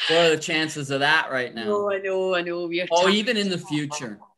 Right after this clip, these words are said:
Speaker 2: I know, I know. Well, let's see. Let's see. I'm ever hopeful. So the, the other thing, I mean, I could keep you on here all night, but like, before we finish, we were talking specifically about, you know, s-,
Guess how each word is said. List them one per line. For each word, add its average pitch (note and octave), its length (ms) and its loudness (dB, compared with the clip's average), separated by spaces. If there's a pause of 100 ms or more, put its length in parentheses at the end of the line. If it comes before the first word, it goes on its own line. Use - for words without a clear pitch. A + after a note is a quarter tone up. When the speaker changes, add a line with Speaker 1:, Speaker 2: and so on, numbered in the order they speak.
(160)
Speaker 2:
I G3+ 80 -8
know, G3 380 -2 (100)
I E3+ 120 -8
know. E3+ 240 -6
Well, B3+ 260 -4
let's D4 240 -6
see. A3 460 -6
Let's A#3 240 -4
see. F#3+ 200 -8
I'm F3+ 220 -6
ever G3 400 0
hopeful. E3+ 520 -12 (540)
So C4+ 460 -2 (420)
the, B3+ 300 -8
the B3+ 100 -2
other C#4+ 260 -2
thing, A3 240 -4
I G3 40 -6
mean, F#3+ 160 -6
I G#3+ 80 -4
could A3 220 -16
keep - 240 -14
you F3 160 -8
on E3 100 -8
here E3 400 -10
all D#3+ 200 -10
night, F3 360 -8
but - 160 -10
like, G3+ 200 -10
before C#4+ 400 -6
we C4+ 120 -6
finish, G3 520 -8 (800)
we A#3 160 -8
were G#3+ 280 -4
talking C4 340 -4
specifically G3+ 500 -8
about, F3 240 -6 (140)
you F#3+ 100 -12
know, F3 80 -8
s-, - 140 -12